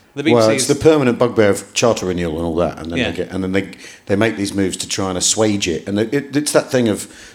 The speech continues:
Speaker 2: they've given the inch and the, you know, the mile get taken. Although, of course, it was, it was some, it was some comedians who created the situation in the first place.
Speaker 1: Yeah.
Speaker 2: Um, so well done, fellas.
Speaker 1: <laughs>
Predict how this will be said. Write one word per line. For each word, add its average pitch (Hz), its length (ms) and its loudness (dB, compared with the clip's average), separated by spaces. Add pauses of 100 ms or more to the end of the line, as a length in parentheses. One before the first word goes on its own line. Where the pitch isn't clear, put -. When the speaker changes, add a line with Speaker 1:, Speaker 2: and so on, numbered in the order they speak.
Speaker 2:
they've 110 160 2
given 101 260 0
the 98 160 0
inch 85 500 -4
and 98 200 -4
the, 92 240 -4
you 107 100 -4
know, 67 100 -8
the 78 80 -8
mile 98 240 0
get - 160 -8
taken. 78 300 -8 (260)
Although, 131 160 4
of 131 80 -2
course, 151 220 2
it - 80 -4
was, - 320 -2
it 135 120 -2
was 123 180 2
some, 107 280 0 (100)
it 117 160 2
was 107 180 2
some 101 320 0 (420)
comedians 101 640 0
who 98 300 -2
created 101 400 0
the 98 60 -6
situation 95 500 -2
in 92 40 -4
the 92 60 -4
first 95 320 -4
place. - 420 -12
Speaker 1:
Yeah. 120 280 0 (340)
Speaker 2:
Um, 87 340 -4
so 80 300 -4
well 101 200 0
done, 98 160 0
fellas. 104 420 -2 (140)
Speaker 1:
<laughs> - 60 4